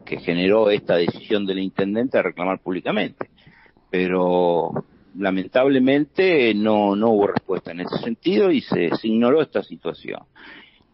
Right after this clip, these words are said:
Y cuando hicimos la medida de fuerza, bueno, hemos tenido casos como, como lo que está haciendo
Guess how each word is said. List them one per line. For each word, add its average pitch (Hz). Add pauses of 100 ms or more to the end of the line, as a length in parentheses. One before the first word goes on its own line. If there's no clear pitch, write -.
Y 131
cuando 147
hicimos 190
la 196
medida 196
de 190
fuerza, 254
bueno, 226
hemos 117
tenido 135
casos -
como, 101
como 98
lo 92
que 101
está 104
haciendo 101